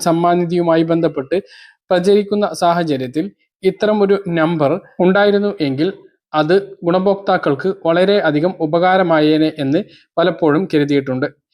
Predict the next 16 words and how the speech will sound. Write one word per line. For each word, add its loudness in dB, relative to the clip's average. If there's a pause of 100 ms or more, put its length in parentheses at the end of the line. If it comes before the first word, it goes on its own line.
(200)
എന്നാൽ 2 (120)
ഇപ്പോൾ 0 (200)
അത്തരമൊരു -2
സംവിധാനമാണ് 0 (140)
ഇപ്പോൾ -4 (120)
വന്നിട്ടുള്ളത്. 0 (280)
സംസ്ഥാനത്തെ 0 (120)
പതിനാല് 2 (120)
ജില്ലകളിലുള്ള 2 (200)
പി -4
എം 0
കിസാൻ 0
സമ്മാൻ 0
നിധിയിൽ 2 (140)
അംഗങ്ങളായിട്ടുള്ളവർക്ക് 0 (500)
സംശയങ്ങൾ 2